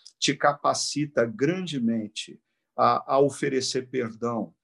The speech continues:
aos seus ofensores. A cruz nos torna mais humildes, diante daqueles que falharam diante de nós. A cruz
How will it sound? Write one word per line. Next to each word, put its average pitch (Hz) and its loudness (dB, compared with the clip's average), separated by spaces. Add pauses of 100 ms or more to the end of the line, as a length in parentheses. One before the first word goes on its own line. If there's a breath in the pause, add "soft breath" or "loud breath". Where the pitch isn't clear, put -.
(280)
aos 123 6
seus 120 2
ofensores. 104 -6 (240 loud breath)
A 110 -2
cruz 214 4 (260)
nos 127 2
torna 139 4
mais 127 -2
humildes, 165 0 (240 soft breath)
diante 135 2
daqueles 123 -2
que 127 -6
falharam 120 0
diante 110 -4
de 104 -6
nós. 101 -4
A 120 -2 (180)
cruz 196 4